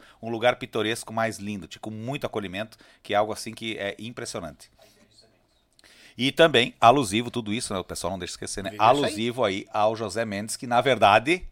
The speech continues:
Speaker 1: na verdade, foi inaugurada uma estátua lá, porque Machadinho é a cidade de José Mendes.
Speaker 2: Sim.
Speaker 1: E aí, no contexto,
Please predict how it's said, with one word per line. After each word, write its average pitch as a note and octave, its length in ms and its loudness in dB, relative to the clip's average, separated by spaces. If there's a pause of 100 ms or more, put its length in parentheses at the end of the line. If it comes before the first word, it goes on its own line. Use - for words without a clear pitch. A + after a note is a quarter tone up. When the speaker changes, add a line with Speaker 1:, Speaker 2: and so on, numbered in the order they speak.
Speaker 1:
na F2+ 240 0
verdade, G#2 460 2 (260)
foi A#2 160 -2
inaugurada A#2 400 4
uma C#3 100 0
estátua - 540 4
lá, G#2 100 6
porque - 240 -4
Machadinho G#2+ 560 2 (120)
é C3 160 8
a E3+ 80 2
cidade G#2 480 0
de G#2 200 -8
José G2 220 -6
Mendes. E3+ 280 -4
Speaker 2:
Sim. C#3 300 -2 (400)
Speaker 1:
E B2 140 4
aí, C3 540 10
no C#3+ 400 0
contexto, D3+ 1040 2